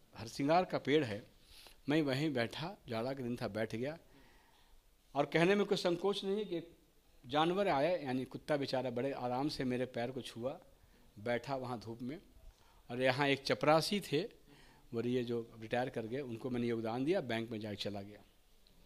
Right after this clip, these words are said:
कुछ दिनों तो अफसोस लगा जरूर, चूँकि मैं बहुत सीनियर प्रोफेसर हूँ। अब प्रोफेसर भी मैं दो हज़ार में बन गया, उससे, उससे परमिशन। चलिए, कार्य चलता गया।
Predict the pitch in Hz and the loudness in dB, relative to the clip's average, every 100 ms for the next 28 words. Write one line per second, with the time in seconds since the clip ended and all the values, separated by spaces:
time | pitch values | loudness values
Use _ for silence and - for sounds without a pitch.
0 | _ _ _ _ _ - 208 185 220 220 | _ _ _ _ _ -4 0 6 10 10
1 | 185 220 214 208 208 190 190 233 - - | 10 8 8 8 10 10 8 6 -6 -12
2 | - 135 127 127 117 117 135 - 123 127 | -6 2 4 4 2 0 -2 0 2 2
3 | - - 117 123 120 127 - 139 160 151 | -2 -4 -2 0 2 0 2 4 4 6
4 | 214 202 196 180 226 151 160 143 131 131 | 6 8 8 8 6 4 4 6 6 6
5 | 143 120 123 131 151 127 - 147 131 - | 6 4 4 4 2 0 -2 -2 -4 -6
6 | 135 131 117 117 135 - - - - - | -10 -6 -6 -6 -10 -16 -20 -20 -20 -20
7 | - 214 226 285 - - - - - - | 0 4 4 2 -4 -20 -20 -20 -20 -14
8 | - 135 156 139 123 147 147 156 | 0 2 2 -2 -2 -2 0 -2